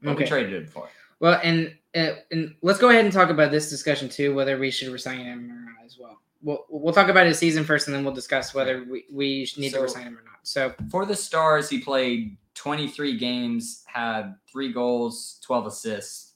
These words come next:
Speaker 1: fifteen points for the regular season. Um, I should get the playoff stats too, because that's kind of the important one, isn't it?
Speaker 2: <laughs>
Speaker 1: Okay, so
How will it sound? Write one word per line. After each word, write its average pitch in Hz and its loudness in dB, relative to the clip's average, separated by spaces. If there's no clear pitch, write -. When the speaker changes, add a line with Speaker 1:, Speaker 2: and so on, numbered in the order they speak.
Speaker 1:
fifteen 113 -10
points 90 -14
for 139 -2
the 120 0
regular 101 -4
season. - -20
Um, 90 -6
I - -20
should 98 -18
get 87 -20
the - -20
playoff 71 -18
stats - -20
too, 58 -20
because - -20
that's 71 -20
kind 98 -12
of - -16
the 73 -16
important - -20
one, - -20
isn't - -20
it? 180 4
Speaker 2:
<laughs> - -20
Speaker 1:
Okay, 98 -8
so 120 -2